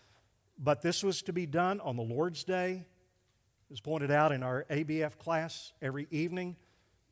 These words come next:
The dad or the, the, the male would lead in that. If there was no male, the, the mom would, the grandmother, whatever.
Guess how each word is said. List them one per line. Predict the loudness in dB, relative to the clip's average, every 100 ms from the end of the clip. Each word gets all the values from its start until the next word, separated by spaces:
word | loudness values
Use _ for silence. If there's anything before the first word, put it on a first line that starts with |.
| -14
The | -2
dad | 4 8 8 4
or | -2
the, | -6 -6 -12 -20 -12
the, | -10 -6
the | -4
male | 2 4 4 2
would | -4 -4
lead | 0 2 2 0
in | -2 -4 0
that. | 4 4
If | 2 -6
there | -8
was | -6
no | -6 -4
male, | 0 0 0
the, | -4 -10 _ _ _ -8
the |
mom | 0 6 6 6
would, | 4 4 2 -6
the | -6
grandmother, | -2 -2 0 0 0
whatever. | 0 0 4 2 0